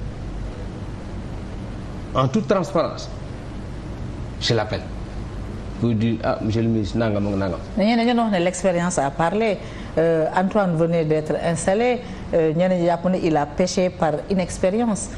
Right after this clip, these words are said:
Speaker 2: Affaire yi daf ko, daf ko dépassé woon.
Speaker 1: Bon, je ne peux pas, je ne peux pas le dire parce que quand même le ministre de l'Intérieur,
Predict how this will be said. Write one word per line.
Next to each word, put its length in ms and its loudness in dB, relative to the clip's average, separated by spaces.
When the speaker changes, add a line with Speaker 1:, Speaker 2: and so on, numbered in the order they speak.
Speaker 2:
Affaire 260 4
yi 80 2
daf 160 0
ko, 120 2
daf 180 0
ko 80 4
dépassé 460 0
woon. 160 2
Speaker 1:
Bon, 160 6
je 100 4
ne 80 2
peux 100 2
pas, 260 4
je 120 2
ne 80 2
peux 80 0
pas 160 4
le 80 2
dire 300 2
parce 140 0
que 80 -2
quand 120 2
même 140 2
le 60 2
ministre 260 4
de 60 2
l'Intérieur, 480 2